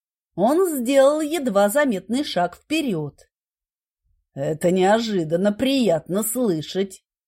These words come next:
Ничего, я не тороплю. Со дня на день, думаю, тут появятся и другие правители.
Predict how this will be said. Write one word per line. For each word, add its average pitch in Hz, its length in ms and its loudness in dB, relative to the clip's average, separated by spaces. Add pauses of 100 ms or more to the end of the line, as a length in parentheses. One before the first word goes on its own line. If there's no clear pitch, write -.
(320)
Ничего, 160 1080 -4 (500)
я 156 280 -2
не 208 140 2
тороплю. 226 1080 2 (560)
Со - 240 -10
дня 165 260 0
на 180 260 4
день, 214 320 0
думаю, 180 400 0
тут 208 260 -4
появятся 226 640 4
и 254 60 -2
другие 196 640 -4
правители. 160 1000 -2